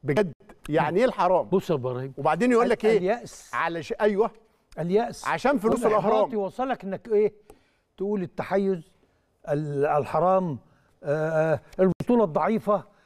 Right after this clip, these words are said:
Speaker 2: ال-، ال-، انك انت ع-، تقول اي سبب غير انه متفوق عليك.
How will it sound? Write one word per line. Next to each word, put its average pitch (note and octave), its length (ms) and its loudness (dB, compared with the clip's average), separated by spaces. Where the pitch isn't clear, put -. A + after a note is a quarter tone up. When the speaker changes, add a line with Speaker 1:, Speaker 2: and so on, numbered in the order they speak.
Speaker 2:
ال-، G#3 200 0
ال-، C4+ 200 0
انك A#3+ 300 0
انت D4+ 240 -2
ع-، A3+ 180 0
تقول C#4+ 340 0
اي D4+ 300 2
سبب B3 480 2
غير C4+ 320 2
انه C4+ 220 2
متفوق G#3+ 560 0
عليك. C#3 440 -4